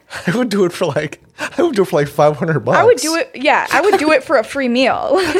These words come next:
Speaker 2: I mean, this is a
Speaker 1: A
Speaker 2: hard
Speaker 1: free
Speaker 2: scenario.
Speaker 1: meal?
Speaker 2: Yeah, this is hard <laughs>
Speaker 1: They take
Speaker 2: to
Speaker 1: you to Olive
Speaker 2: picture.
Speaker 1: Garden afterwards?
Speaker 2: Abso-fucking-lutely.
Speaker 1: Like, "Yo, you give me some breadsticks, I'm down."
Speaker 2: Abso-fucking-lutely.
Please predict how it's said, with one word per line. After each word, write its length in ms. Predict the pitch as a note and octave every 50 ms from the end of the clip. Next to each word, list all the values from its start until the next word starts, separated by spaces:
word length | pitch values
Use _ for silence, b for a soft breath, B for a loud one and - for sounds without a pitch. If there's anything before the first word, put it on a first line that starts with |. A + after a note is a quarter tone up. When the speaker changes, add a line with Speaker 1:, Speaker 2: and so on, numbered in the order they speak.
| - - A4 - - D5 D5 - - A#4+ - - G#4+ G#4+ - - F4+ G4 G4 - - - - - - - - - B B C#5 C#5 C5 B4 B B B B F4+
Speaker 2:
I 100 | B -
mean, 160 | D#4 D#4+ D#4+ D#4
this 160 | E4+ E4+ F4
is 100 | F4 D#4+
a 40 | F4
Speaker 1:
A 40 | E4+
Speaker 2:
hard 280 | D4 D4 A#4 D4 D#4 D4
Speaker 1:
free 140 | - - G#4
Speaker 2:
scenario. 420 | G#4 F4+ C#4 C#4 D4 - A4 G#4 G#4
Speaker 1:
meal? 300 | A4+ A#4+ A#4+ A#4+ A#4+ F4+
Speaker 2:
Yeah, 240 | F#4 C4 B3 A#3+ B3+
this 160 | C4 D#4+ E4
is 100 | F4 F4
hard 340 | E4 - D4+ C#4+ D#4 F4+ F#4
<laughs> 520 | A4 G#4 - - A#4 - - - - -
Speaker 1:
They 100 | - F4
take 40 | C#4
Speaker 2:
to 60 | D4+ E4
Speaker 1:
you 100 | D4 C#4
to 120 | B3 B3+
Olive 200 | G#3 G#3+ G#3+ A#3 A#3+
Speaker 2:
picture. 120 | A3+ -
Speaker 1:
Garden 300 | A3 A#3 A#3+ A#3+ B3+ C4
afterwards? 640 | C4 B3+ B3+ B3+ B3+ D#4 C#4 C4+ C4+ C#4 D4 C#4 C#4+ -
Speaker 2:
Abso-fucking-lutely. 1120 | F#4 A4 - - G4+ - - F4 F4+ F4+ F4+ E4 D#4+ D#4+ F#4+ G4+ F#4 C#4 B3 G3 F#3 G3
Speaker 1:
Like, 180 | F3 F3 E3+ E3+
"Yo, 160 | G3+ F3 D#3+
you 100 | F3 G3+
give 120 | F#3 B3+
me 80 | C#4 B3
some 180 | - G3+ F#3
breadsticks, 760 | D#3 C3+ C#3 D3 D#3+ F3 - - - G#3+ A3 A3+ A3 - - -
I'm 320 | E4 F4+ F4+ - - B3+ G#3+
down." 280 | - C4 B2+ A#2 G#2 -
Speaker 2:
Abso-fucking-lutely. 840 | D4 C4 C4 C#4 B3+ A3 A3 G#3 G3 F#3+ - - C#4 - - -